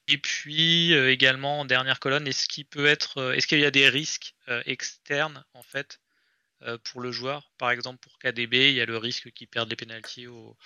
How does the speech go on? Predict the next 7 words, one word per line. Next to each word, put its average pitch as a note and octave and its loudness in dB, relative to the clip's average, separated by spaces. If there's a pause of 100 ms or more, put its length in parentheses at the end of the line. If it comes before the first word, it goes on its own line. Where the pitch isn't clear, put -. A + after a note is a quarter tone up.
(280)
au B2+ -16
retour A#2 -10
de, A2+ -6
d'Agüero. A2+ 4 (540)
Pareil B2+ 6 (200)
pour, A#2+ -16
euh, G#2+ -2